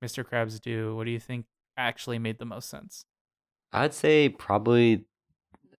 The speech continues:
Speaker 2: I would, I almost like the very first thing, like, the secret handshake, I think was
Speaker 1: Mm-hmm.
Speaker 2: a really good way to start it off, because I was not ex-, like, there's no way to expect what that secret handshake was gonna be, right?
Speaker 1: Mm-hmm.
Speaker 2: Lift one leg, balance a cup of chocolate milk on your head,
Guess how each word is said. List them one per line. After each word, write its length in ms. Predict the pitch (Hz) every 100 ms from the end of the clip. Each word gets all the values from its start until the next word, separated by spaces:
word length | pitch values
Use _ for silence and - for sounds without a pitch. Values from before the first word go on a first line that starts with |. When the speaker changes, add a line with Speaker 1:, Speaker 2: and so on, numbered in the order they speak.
| -
Speaker 2:
I 120 | -
would, 200 | 156 147 -
I 220 | 123 151
almost 500 | 123 127 127 113 -
like 180 | 98 90
the 80 | 92
very 200 | 92 90
first 240 | 90 82
thing, 140 | 85 80
like, 220 | 82 -
the 120 | 85
secret 300 | - 104 98
handshake, 600 | 80 85 90 107 104 101 _ _ _ _ -
I 40 |
think 100 | 98
was 100 | 95
Speaker 1:
Mm-hmm. 80 | 85
Speaker 2:
a 20 |
really 160 | 85 85
good 140 | 82
way 100 | 80
to 60 | 78
start 260 | - 80 58
it 100 | 50
off, 240 | - - -
because 220 | - 90
I 80 | 95
was 140 | 104 98
not 140 | 92
ex-, 180 | 82 -
like, 240 | 92 85 - _ _ _ _ _ _
there's 180 | 107 101
no 140 | 101
way 140 | 95 95
to 120 | 92
expect 460 | 87 - 87 85 -
what 80 | -
that 120 | 80
secret 260 | 95 82
handshake 280 | 82 80 -
was 100 | -
gonna 180 | - 76
be, 300 | 73 65 - -
right? 280 | 85 85 -
Speaker 1:
Mm-hmm. 260 | 147 123 113
Speaker 2:
Lift 180 | 104 101
one 180 | 98 90
leg, 400 | 87 87 82 - _ _ _
balance 300 | 85 87 90
a 180 | 95 82
cup 280 | - 98 90
of 80 | 87
chocolate 320 | 90 85 80
milk 200 | 85 85
on 100 | 90
your 100 | 87
head, 320 | 90 90 87